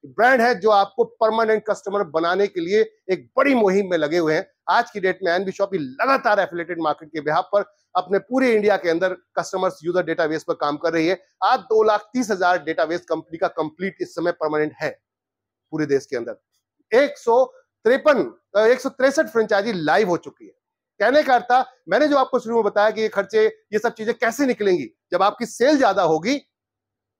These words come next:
तो साइकिल बढ़ेगा, साइकिल बढ़ेगा। अगर प्रो-, प्रो-, आपका परसेंटेज कम है, लेकिन प्रॉफिट ज्यादा होगा। क्यों? प्रोडक्ट आपने ज्यादा बेचा है, एक प्रोडक्ट की जगह आपने प्रोडक्ट ज्यादा बेचा है। प्रोडक्ट की जब मूवमेंट होती है, तो एक्सपायरी का हेडेक नहीं होता। प्रोडक्ट की मूवमेंट होती है, कस्टमर को फ्रेश प्रोडक्ट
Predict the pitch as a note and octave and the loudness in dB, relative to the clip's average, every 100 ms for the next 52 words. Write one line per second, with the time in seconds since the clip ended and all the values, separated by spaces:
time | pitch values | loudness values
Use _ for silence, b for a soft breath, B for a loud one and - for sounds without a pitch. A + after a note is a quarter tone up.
0 | _ D#3 F3+ F3+ B3+ G#3+ F3+ C3 - _ | _ -8 -4 0 0 2 0 -2 -6 _
1 | - G#3 C#4+ B3 A3 B3+ A#3+ A#3+ G#3+ G3 | -4 -2 0 2 2 2 0 -2 -2 -2
2 | - G3+ G3 C#4+ C#4 A3 B3 D4 E4+ - | 0 0 0 0 0 0 2 2 0 0
3 | C#4 B3+ A3 A#2+ C#3+ F3 A3 - G3 B3+ | 0 2 2 -2 -8 -8 -4 -2 0 -2
4 | D#3+ E3 G3+ G3 F#3+ - C4 C#4+ _ _ | 0 0 2 2 2 0 -2 -2 _ _
5 | _ F#3 C#4 - A#3+ - G#3 D#3 D#3 G3+ | _ 2 2 2 0 2 0 0 0 2
6 | D3+ - G#2 _ _ _ _ - A#3 G#3+ | 0 -2 -12 _ _ _ _ 0 0 2
7 | F#3+ E3+ E3 D#3+ G#3 F#3 B3+ A3 F#3+ C4+ | -2 -2 -2 2 2 2 -2 0 0 0
8 | - _ _ G3 D#4 D4 A#3 E3+ - A2 | -4 _ _ -2 2 4 4 2 -2 -8
9 | - _ _ F#3 G#3 B3 A#3 A3+ G#3+ F#3+ | -10 _ _ 0 0 0 -2 0 2 0
10 | F#3+ G#3+ G#3 E3 F3+ F#3 G#3 G3 D#3 - | 2 2 0 -4 -2 0 0 0 -4 -2
11 | F#3 G3 F#3+ D3+ D3+ D3 C#3 D#3 D3 D#3+ | -2 0 0 0 0 -2 -4 -2 -2 0
12 | D#3 D#3+ _ - A3 C4+ C4 A3+ A3 G#3+ | 0 -2 _ -2 0 0 0 0 2 0
13 | F#3 F3+ G3+ G#3+ G3+ G3+ G3+ F#3+ F3+ A#3+ | -2 -4 -2 -2 -4 -6 -6 -6 -2 -2
14 | A#3 F3 D#3 | -2 -4 -4